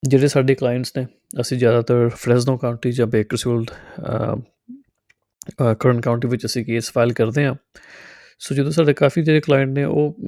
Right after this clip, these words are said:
ਕੈਲੀਫੋਰਨੀਆ ਵਿੱਚ obviously ਰਹਿੰਦੇ ਨੇ ਤੇ ਉਹਨਾਂ ਨੂੰ ਘੱਟੋ ਘੱਟ ਛੇ ਮਹੀਨੇ, ਅ, ਦੀ ਰੈਜ਼ੀਡੈਂਸੀ ਉਹਨਾਂ ਦੀ ਹੈਗੀ ਹੈ ਕੈਲੀਫੋਰਨੀਆ ਦੇ ਵਿੱਚ।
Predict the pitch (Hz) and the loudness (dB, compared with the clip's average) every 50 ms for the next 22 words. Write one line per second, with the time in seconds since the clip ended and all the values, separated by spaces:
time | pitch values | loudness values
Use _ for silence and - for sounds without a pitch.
0 | - 131 - 139 127 123 127 - - 131 131 127 127 127 120 - 131 120 113 120 | -8 -2 0 0 2 2 0 -2 -4 -4 -4 -2 -4 -4 -4 -2 -2 0 0 0
1 | 120 - 127 123 117 120 117 120 127 123 127 123 110 127 120 120 120 123 123 120 | -2 -2 -2 -2 0 0 0 0 0 0 0 -2 -2 -2 -2 -2 -2 -2 -4 -4
2 | 117 - - - 147 - - - - - 117 - 123 117 135 123 110 - - 117 | -6 -10 -14 -10 -10 -10 -10 -8 -6 -6 -4 -4 -2 -2 -2 -4 -4 -4 -4 -4
3 | 113 110 117 117 117 113 117 117 - - 117 117 104 98 - - - - 113 131 | -2 -2 -2 -2 -2 -2 -2 -4 -4 -4 -4 -4 -2 -4 -6 -8 -10 -6 -4 -2
4 | 110 110 113 113 110 123 117 113 - 120 113 113 107 110 - 98 101 - 147 220 | -2 0 -2 -2 -2 -4 -4 -4 -4 -4 -4 -2 -2 -2 0 0 0 0 0 0
5 | 208 - 131 123 117 113 - 127 120 113 117 120 113 107 107 110 110 - | 2 2 4 4 4 2 0 -2 -2 0 0 0 2 2 0 0 -2 -6